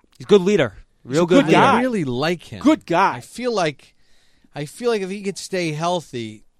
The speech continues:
Speaker 3: uh, J T Thomas could be a guy that really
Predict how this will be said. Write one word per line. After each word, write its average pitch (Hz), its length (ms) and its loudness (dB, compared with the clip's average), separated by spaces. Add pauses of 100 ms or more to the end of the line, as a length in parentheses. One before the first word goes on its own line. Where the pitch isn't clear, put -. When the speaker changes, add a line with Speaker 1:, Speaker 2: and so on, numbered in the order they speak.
(220)
Speaker 3:
uh, 127 60 -12
J 147 280 -10
T 196 200 -16
Thomas 170 400 -8
could 120 160 -10
be 127 140 -8
a 123 40 -4
guy 120 240 -6
that 110 200 -8
really 151 460 -10